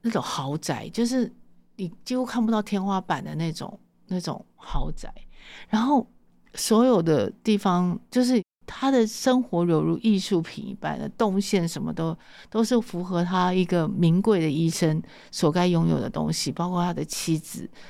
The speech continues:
包括他精养的小孩。养小孩像养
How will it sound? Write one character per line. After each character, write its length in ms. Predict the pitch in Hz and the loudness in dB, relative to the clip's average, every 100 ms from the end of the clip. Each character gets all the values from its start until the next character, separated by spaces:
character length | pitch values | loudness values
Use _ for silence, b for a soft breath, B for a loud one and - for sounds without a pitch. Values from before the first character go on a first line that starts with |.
| B B B B - | B B B B -6
包 160 | 180 | -2
括 160 | 185 202 | 4 4
他 180 | 185 190 | 6 2
精 360 | - 226 226 | 2 4 6
养 180 | 214 143 | 6 4
的 100 | 131 | -2
小 180 | 151 - | -2 -4
孩。 220 | - - - - _ _ _ _ _ B B B B B B B _ _ _ - | -4 -10 -10 -16 _ _ _ _ _ B B B B B B B _ _ _ 0
养 180 | 220 240 | 4 6
小 160 | 233 | 4
孩 160 | 175 196 | 4 6
像 180 | 226 196 | 4 2
养 240 | 147 139 | 0 -4